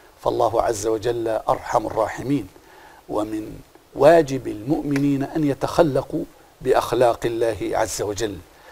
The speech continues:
فالله رحمن رحيم وهو أرحم الراحمين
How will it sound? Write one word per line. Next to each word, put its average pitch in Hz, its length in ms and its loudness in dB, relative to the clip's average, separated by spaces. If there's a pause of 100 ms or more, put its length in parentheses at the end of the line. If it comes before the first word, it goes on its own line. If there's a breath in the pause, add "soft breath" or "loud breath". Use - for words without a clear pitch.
(180 loud breath)
فالله 113 560 2 (440 loud breath)
رحمن 123 840 -2 (380)
رحيم 131 720 -2 (340)
وهو 110 240 -2
أرحم - 460 2
الراحمين 131 640 0